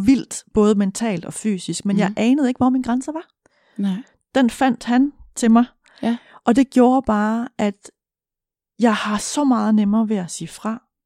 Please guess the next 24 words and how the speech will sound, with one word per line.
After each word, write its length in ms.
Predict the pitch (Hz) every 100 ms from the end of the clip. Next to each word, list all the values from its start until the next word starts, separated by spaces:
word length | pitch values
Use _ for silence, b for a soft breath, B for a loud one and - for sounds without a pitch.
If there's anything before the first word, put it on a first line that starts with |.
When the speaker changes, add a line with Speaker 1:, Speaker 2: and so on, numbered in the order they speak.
| -
Speaker 2:
Mhm. 220 | 175 202
Speaker 1:
Både 240 | 226 247
privat, 680 | 269 240 208 233 185 170 - _ _ _
Speaker 2:
Mm. 80 | 214
Speaker 1:
i 40 |
mit, 160 | 202 208 - -
i 80 | 220
mit 200 | 202 202 -
andet 240 | 196 262
liv, 180 | 247 233 226
<laughs> 20 |
i 40 | 226
mit 200 | 202 202
Speaker 2:
Ja. 140 | 247 262 B B B
Speaker 1:
koeksisterende 880 | - - - 214 214 - 277 247 190
liv 260 | 202 220 220 -
Speaker 2:
Ja. 40 |
Speaker 1:
og 200 | 202 233
i 40 | 214
svingerlivet. 680 | - 220 233 226 214 196
Jeg 140 | 190 190
har 180 | - 190
meget 560 | 202 202 196 240 277
nemmere 460 | 247 220 220 240